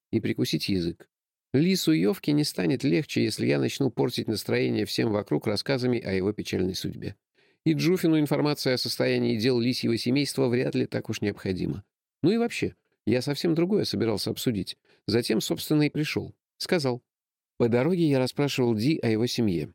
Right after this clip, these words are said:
И узнал много удивительных вещей, которые совершенно не укладываются у меня в голове. В частности, что родственников у них с леди Ларри нет, даже дальних. Ни мужского пола,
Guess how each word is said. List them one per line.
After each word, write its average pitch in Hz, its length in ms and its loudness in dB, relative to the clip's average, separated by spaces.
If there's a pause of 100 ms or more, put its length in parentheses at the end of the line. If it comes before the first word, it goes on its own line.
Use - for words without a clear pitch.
(420)
И 139 60 2
узнал 175 340 2
много 190 260 2
удивительных 156 560 2
вещей, 143 400 0
которые 123 380 0
совершенно 156 540 2
не 156 120 6
укладываются 147 640 0
у 110 40 2
меня 101 180 2
в 92 40 -2
голове. 101 380 0 (380)
В - 80 -20
частности, 113 500 0
что - 300 -2 (140)
родственников 170 800 0
у - 40 0
них 104 200 0
с - 100 -4
леди 101 240 0
Ларри 101 300 2
нет, 139 280 0 (280)
даже 127 260 0
дальних. 82 480 -6 (300)
Ни 202 160 2
мужского 143 460 0
пола, 139 320 -2